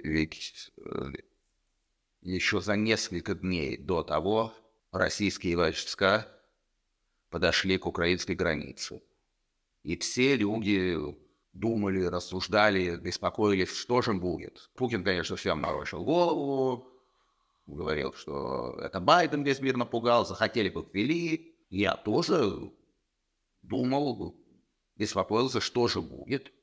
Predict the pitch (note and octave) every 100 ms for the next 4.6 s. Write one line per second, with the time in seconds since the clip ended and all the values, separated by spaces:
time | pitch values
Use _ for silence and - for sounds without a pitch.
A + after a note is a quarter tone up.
0 | _ _ _ _ _ _ D#2+ G#2+ C#3 -
1 | - G#2+ F#3+ F#3 - D#3 D3+ F3+ D#3 C#3+
2 | C#3 C3+ C3 A#2 B2+ B2 G#2+ A2+ A2 G2+
3 | G2+ A2+ B2 B2+ A2 D3 F3+ F#3 - G#2
4 | G#2 G#2 A2+ A#2 A#2+